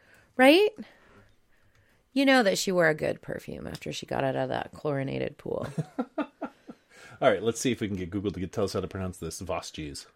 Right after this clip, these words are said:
Speaker 1: Okay.
Speaker 2: Vosges, the Vosges Mountains.
Speaker 1: Oh,
Speaker 2: How
Speaker 1: that's so cool.
Speaker 2: Okay, so it's the Vosges Mountains, not Vosges.
Speaker 1: <laughs>
Speaker 2: Ugh, that's, that's a problem. Okay, so people, there's actually, I read this quote the other day. People who read a lot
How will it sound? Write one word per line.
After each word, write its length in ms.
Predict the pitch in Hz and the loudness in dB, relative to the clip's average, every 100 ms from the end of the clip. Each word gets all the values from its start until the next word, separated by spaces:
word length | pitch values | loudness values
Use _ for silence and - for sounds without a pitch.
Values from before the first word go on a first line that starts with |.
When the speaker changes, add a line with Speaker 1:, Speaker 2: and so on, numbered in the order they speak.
| _ _ | _ _
Speaker 1:
Okay. 380 | 151 147 - 143 _ _ _ _ - | -8 -8 -10 -12 _ _ _ _ -6
Speaker 2:
Vosges, 680 | 117 180 185 165 135 - 110 | 6 10 12 12 10 4 -4
the 80 | 120 | 0
Vosges 400 | 131 156 151 123 | 8 8 8 4
Mountains. 280 | 123 107 247 | -4 2 8
Speaker 1:
Oh, 220 | 285 311 | 12 12
Speaker 2:
How 40 | |
Speaker 1:
that's 260 | 285 285 - | 12 6 6
so 160 | 294 262 | 4 4
cool. 720 | - 285 349 302 196 156 156 - _ - | 2 4 8 8 6 4 -4 -16 _ 0
Speaker 2:
Okay, 280 | 117 107 85 | 2 2 0
so 160 | - | 2
it's 160 | 117 - | 2 4
the 100 | 127 | 4
Vosges 540 | 117 131 131 123 110 | 8 10 10 6 0
Mountains, 380 | 104 95 80 90 | -6 -6 -6 -4
not 220 | 98 101 82 95 - | -2 -2 -4 -16 -8
Vosges. 680 | 90 90 - - 78 76 - - | -2 -2 -2 -6 -8 -8 -10 -16
Speaker 1:
<laughs> 180 | - - | -20 2
Speaker 2:
Ugh, 760 | - - 311 - 135 135 - - | 6 8 6 6 6 6 4 0
that's, 180 | 127 185 | 8 10
that's 180 | 214 233 | 10 10
a 60 | 226 | 10
problem. 240 | 170 139 | 10 10
Okay, 160 | 135 123 | 6 8
so 220 | 135 120 - - | 8 8 4 -4
people, 440 | - 226 254 202 147 | 4 4 8 6 8
there's 220 | 135 135 | 8 10
actually, 240 | 135 - | 10 10
I 40 | 110 | 8
read 160 | 107 | 8
this 100 | 101 | 4
quote 200 | - 101 | 2 2
the 80 | 95 | 4
other 120 | 92 | 2
day. 100 | 87 | 0
People 320 | 85 139 - 190 | 0 2 6 6
who 160 | 151 | 6
read 320 | 107 107 127 | 4 6 6
a 80 | 120 | 6
lot 340 | 110 95 90 | 4 4 2